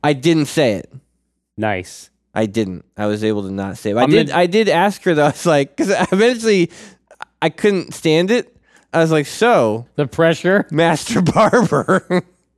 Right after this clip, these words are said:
Speaker 1: is that, like, a time thing or a schooling thing?" Turns out it's a time and clients thing.
Speaker 2: Client? Oh, oh, you,
Speaker 1: Client base.
Speaker 2: oh.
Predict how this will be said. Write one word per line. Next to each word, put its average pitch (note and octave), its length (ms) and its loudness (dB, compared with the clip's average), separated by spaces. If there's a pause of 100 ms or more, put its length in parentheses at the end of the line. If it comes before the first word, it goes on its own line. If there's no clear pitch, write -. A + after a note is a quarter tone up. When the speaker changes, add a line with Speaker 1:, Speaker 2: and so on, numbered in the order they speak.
(600)
Speaker 1:
is C4+ 460 0
that, E3+ 180 4
like, E3 280 2
a D3+ 100 2
time E3 480 0
thing A#3 540 0 (440)
or D3 600 4
a B2+ 100 -2
schooling E3 580 0
thing?" G#2 480 -10 (960)
Turns E3+ 340 -2
out D#3+ 380 2
it's C3+ 380 -2 (100)
a A#2+ 80 -2
time D3+ 520 -2
and A#2+ 160 -6
clients C#3+ 600 -10
thing. E2 480 -16 (520)
Speaker 2:
Client? A2+ 440 -4
Oh, D#3+ 340 0
oh, D#3+ 220 2
you, F3+ 120 -2
Speaker 1:
Client F#3+ 520 2
base. F#3+ 640 0
Speaker 2:
oh. C#3 680 -8